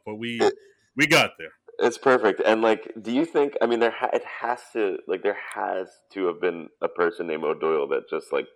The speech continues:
Speaker 2: tormented Adam Sandler as a kid. I, I would imagine, like, or, like, O'Brien, or, you know what I mean? Like, it had to have been, like, something like that.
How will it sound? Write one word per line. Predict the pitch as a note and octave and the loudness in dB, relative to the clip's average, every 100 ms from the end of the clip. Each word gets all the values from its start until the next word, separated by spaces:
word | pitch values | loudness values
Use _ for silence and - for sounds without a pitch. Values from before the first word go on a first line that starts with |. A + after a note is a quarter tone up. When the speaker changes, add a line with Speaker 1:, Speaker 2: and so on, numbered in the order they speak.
| _ | _
Speaker 2:
tormented | D#2+ D#2+ D#2 - D2+ | -4 -4 -4 -4 -4
Adam | D2 D2 D2+ | -2 -4 -4
Sandler | D2+ D2 C#2+ - - _ _ - | -4 -4 -4 -8 -10 _ _ -6
as | D#2 D2 | -4 -4
a | |
kid. | - D2+ - - | -4 -4 -2 2
I, | G2+ | 2
I | - A2+ | 4 4
would | A2+ | 4
imagine, | G#2 F2+ D#2+ C2 D2+ | 2 2 2 -4 -2
like, | D#2+ - - | -4 -4 0
or, | F#2+ F#2 | 2 4
like, | F2+ - | 2 4
O'Brien, | F#2 D#2+ F#2 D2+ D2+ D2 | 0 2 4 4 2 0
or, | D#2 D#2 | -2 0
you | G2 | 0
know | |
what | F#2+ | 0
I | |
mean? | F2+ F#2+ | 0 -4
Like, | F2+ | -2
it | F2 | -2
had | F#2+ F#2 | -4 -4
to | |
have | D#2+ | -4
been, | D#2+ | -4
like, | D2 D2+ - | -6 -8 -6
something | D#2+ - C#2+ | -6 -6 -8
like | C#2 - | -10 -10
that. | - | -18